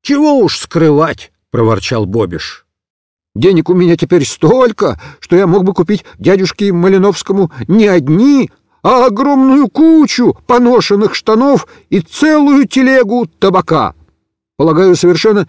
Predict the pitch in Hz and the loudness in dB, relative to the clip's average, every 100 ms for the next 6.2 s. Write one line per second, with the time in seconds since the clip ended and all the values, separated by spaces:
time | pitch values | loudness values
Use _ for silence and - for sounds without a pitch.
0 | - 196 165 233 277 262 - 175 147 - | -2 -2 0 0 2 0 0 -2 -2 -4
1 | - 214 180 196 196 185 175 185 196 147 | -2 0 2 0 0 0 0 -2 0 -2
2 | 147 208 - 175 185 185 - - 196 147 | 0 -2 0 -2 0 0 -2 0 0 0
3 | 101 71 _ _ _ _ - 311 311 311 | -4 -12 _ _ _ _ -4 0 2 2
4 | 277 269 285 294 240 269 254 - 311 294 | 2 0 0 -2 -2 -4 -4 0 2 2
5 | 220 269 247 - 269 233 151 110 110 110 | 2 0 0 -2 -4 0 0 -2 -4 -4
6 | 101 78 | -4 -8